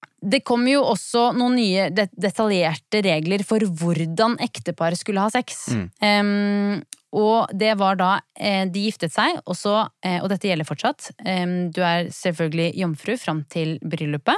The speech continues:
Speaker 2: Ja, ja.
Speaker 1: Det, og så er det førti dager med avholdenhet
Speaker 2: Altså førti dager
Speaker 1: for
Speaker 2: til.
Speaker 1: begge to.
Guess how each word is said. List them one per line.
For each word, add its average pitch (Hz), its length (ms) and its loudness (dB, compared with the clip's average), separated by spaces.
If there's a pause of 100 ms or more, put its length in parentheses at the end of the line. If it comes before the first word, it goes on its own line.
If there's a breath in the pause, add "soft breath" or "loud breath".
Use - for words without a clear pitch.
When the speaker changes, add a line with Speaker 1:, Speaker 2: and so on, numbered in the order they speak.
Speaker 2:
Ja, 98 160 0
ja. 113 100 -2 (240)
Speaker 1:
Det, 175 460 -2 (380)
og 180 100 -2
så 185 320 -2
er 170 140 0
det 214 120 0
førti - 560 -6
dager 190 600 0
med 180 200 0
avholdenhet 170 880 0
Speaker 2:
Altså - 120 -12
førti - 180 -8
dager 113 240 -8
Speaker 1:
for 190 140 2
Speaker 2:
til. 180 40 -2
Speaker 1:
begge 156 220 2
to. 294 260 -2